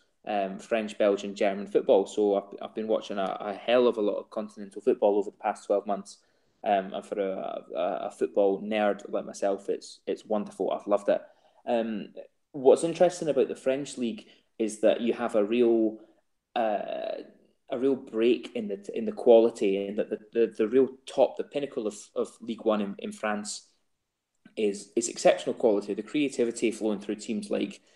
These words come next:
um, Paris Saint-Germain, Marseille, Lyon is,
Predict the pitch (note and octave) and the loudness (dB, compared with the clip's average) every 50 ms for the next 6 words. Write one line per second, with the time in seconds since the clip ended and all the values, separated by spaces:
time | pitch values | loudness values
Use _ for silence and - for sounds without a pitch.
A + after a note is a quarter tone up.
0 | _ _ _ _ _ - G#2+ G#2 G2 G2 F#2+ F#2+ F#2+ - - A#2 G#2 G2+ - A2+ | _ _ _ _ _ 0 2 2 2 2 0 -2 -6 -2 2 2 2 2 2 -2
1 | G#2+ G2+ G#2 G2 F#2+ F#2 F2+ G2+ G#2+ G2+ G2 F#2+ - - - F#2+ F#2+ F#2 G2 A2 | -4 -4 -4 -4 -4 -6 -6 -4 -2 0 0 0 -4 -4 -2 -2 -2 -2 -2 0
2 | G#2+ G#2 G2 F#2+ G2 G2 - - G2+ G2 F#2+ - - - | 0 0 0 -2 -4 -6 -2 -2 -2 -2 -4 -8 -14 -16